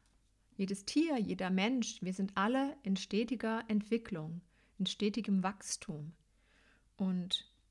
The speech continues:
und kein Stadium ist hier irgendwie besser oder perfekter als ein anderes. Stell dir hier gerne ein kleines Kind vor, ja? Ist das fünfjährige Kind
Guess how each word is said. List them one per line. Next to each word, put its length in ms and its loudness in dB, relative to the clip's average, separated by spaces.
und 160 4
kein 340 2
Stadium 580 2
ist 220 -4
hier 240 -2
irgendwie 400 4
besser 480 0
oder 200 -2
perfekter 800 -4
als 220 -10
ein 160 -6
anderes. 720 -6
Stell 280 -4
dir 80 2
hier 200 2
gerne 380 4
ein 300 0
kleines 460 2
Kind 320 -4
vor, 400 -6
ja? 260 -4
Ist 280 -8
das 440 -8
fünfjährige 720 4
Kind 600 0